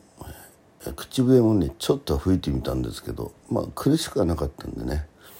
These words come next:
うん。まあ、ここであんまり無理しちゃうと、ね、翌朝また声出なかったってやばいんで、まあ、昨日はもう指のフィンガーレッスン、フィンガーレッスンにね、ちょっと徹しましたけど、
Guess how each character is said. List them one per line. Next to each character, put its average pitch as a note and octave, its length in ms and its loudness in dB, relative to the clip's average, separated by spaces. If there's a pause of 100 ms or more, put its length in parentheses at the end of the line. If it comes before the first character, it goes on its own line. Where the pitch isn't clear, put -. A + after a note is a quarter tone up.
(760)
う C#2+ 60 -6
ん。 D#2 340 -8 (200)
ま G#2 100 -2
あ、 - 40 0
こ D2 100 -6
こ G#2+ 120 -2
で C#3+ 80 0
あ - 20 2
ん D3 80 0
ま C3+ 80 2
り B2+ 80 0
無 C#3 180 6
理 B2 120 4
し - 140 -4
ち - 80 -4
ゃ C2+ 40 2
う B1+ 100 -2
と、 D2 480 2 (720)
ね、 D2 160 -4
翌 D2+ 300 -2
朝 F#2+ 160 0
ま F2 120 2
た F2 80 -8
声 E2+ 220 0
出 D2 120 -2
な D2 120 2
か - 100 -4
っ - 40 -10
た - 160 -10
っ - 20 -14
て - 260 -8
や - 120 -6
ば C2 240 -2
い C2 40 -2
ん B1+ 140 -2
で、 - 240 -8 (220)
ま - 120 -6
あ、 - 40 -12 (340)
昨 - 120 -6
日 - 20 0
は C2 380 -2
も B1 200 -8
う - 220 -10
指 D#2+ 200 2
の D#2 240 2
フ - 120 -4
ィ F2 100 2
ン E2+ 40 2
ガ D#2 120 2
ー - 20 2
レ C2+ 80 -2
ッ C#2 40 -2
ス - 160 -10
ン、 - 200 -14 (640)
フ - 180 2
ィ G#2+ 40 8
ン A2+ 80 6
ガ A2+ 80 6
ー G2 240 6
レ F2 60 4
ッ - 20 0
ス - 220 -4 (240)
ン C#2 40 0
に C2+ 160 0
ね、 C#2+ 240 0 (160)
ち - 120 -14
ょ G1+ 60 -8
っ - 40 -10
と - 140 -16
徹 - 60 -10
し - 180 -8
ま B1 120 -6
し - 80 -12
た - 100 -18
け - 60 -12
ど、 D#2 100 -12